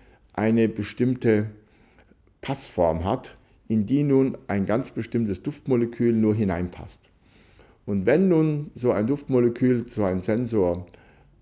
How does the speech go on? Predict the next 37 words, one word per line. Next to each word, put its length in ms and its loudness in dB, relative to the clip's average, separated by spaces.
erreicht 580 0
oder 200 2
auf 160 -6
so 100 -4
einen 220 -2
Sensor 500 -4
trifft, 440 -4
dann 240 -2
kann 300 -2
das 180 0
Duftmolekül 840 0
diesen 340 -4
aktivieren. 800 -4
Am 120 -14
einfachsten 680 -4
wäre 220 -4
das 180 0
vielleicht 320 -2
mit 160 -2
einem 160 -8
Schloss 320 -4
und 160 -10
Schlüssel 300 0
zu 140 -2
verstehen. 420 2
Das 160 -2
heißt 180 -2
also, 220 -4
dieser 360 -4
Duftrezeptor, 960 -2
dieser 220 -2
Sensor 440 0
ist 220 -6
ein, 180 -8
ist 200 -8
das 100 -6
Schloss 500 0